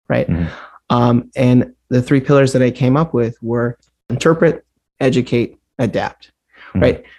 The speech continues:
Speaker 1: There's a lot of financial jargon. You don't know all the rules. I have to interpret this and, and, you know, speak it to you in language that you understand, educate you on why it matters. Why, why do we need to know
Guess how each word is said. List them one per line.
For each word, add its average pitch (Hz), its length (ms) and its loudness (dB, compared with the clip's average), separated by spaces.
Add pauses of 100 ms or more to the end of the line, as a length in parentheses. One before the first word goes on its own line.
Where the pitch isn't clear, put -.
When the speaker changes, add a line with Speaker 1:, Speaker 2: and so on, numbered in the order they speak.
(120)
Speaker 1:
There's 160 160 4
a 165 40 6
lot 160 160 4
of 151 80 2
financial 143 360 2
jargon. 120 520 0
You 123 80 2
don't 120 240 -2
know 113 160 0
all 117 140 0
the 117 120 0
rules. 113 540 -2
I 127 100 -2
have 127 120 0
to - 80 -2
interpret 123 400 -2
this 131 240 -4
and, 117 180 -2
and, 113 380 -6
you 117 80 0
know, 101 220 -6 (180)
speak - 360 -2
it - 100 -8
to - 120 -2
you 120 200 2
in 113 120 -2
language 117 420 -2
that 110 160 -4
you 117 440 -2
understand, 117 560 -2 (680)
educate 131 400 2
you 123 120 4
on 113 240 0
why 127 180 2
it 131 80 0
matters. - 400 -8 (100)
Why, 143 280 2
why 131 340 0
do 147 100 2
we 135 140 2
need 120 320 0
to 120 100 -8
know 117 520 -6